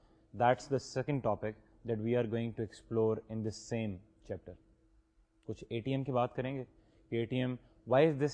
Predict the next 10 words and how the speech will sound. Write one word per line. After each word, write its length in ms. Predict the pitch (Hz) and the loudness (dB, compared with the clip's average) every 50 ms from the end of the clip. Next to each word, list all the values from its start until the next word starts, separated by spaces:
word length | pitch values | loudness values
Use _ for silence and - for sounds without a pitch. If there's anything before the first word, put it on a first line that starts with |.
| - - | -4 -10
technology 440 | - 123 120 117 120 120 117 123 127 120 - - - - | -6 -4 -2 -2 -2 -2 -2 -2 -2 -4 -4 -2 4 6
so 80 | 147 156 | 6 6
important 500 | 156 139 123 - 117 110 110 - 120 117 | 6 4 2 2 0 0 0 0 -4 -2
that 260 | 110 113 104 92 107 | 0 -2 -2 -2 -2
we 120 | 117 123 | -2 -2
actually، 400 | 120 113 - - 117 110 113 110 107 - - - - - _ _ _ - 110 | -2 -2 -4 -4 -4 -2 -2 -4 -6 -10 -20 -20 -20 -20 _ _ _ -8 -6
you 120 | 110 117 | -4 -2
know، 160 | 117 117 110 - - - - - - 110 | -2 -4 -6 -8 -14 -20 -20 -10 -4 -2
are 140 | 110 104 104 | -2 0 0
going 260 | 98 123 123 131 135 | 2 2 2 2 2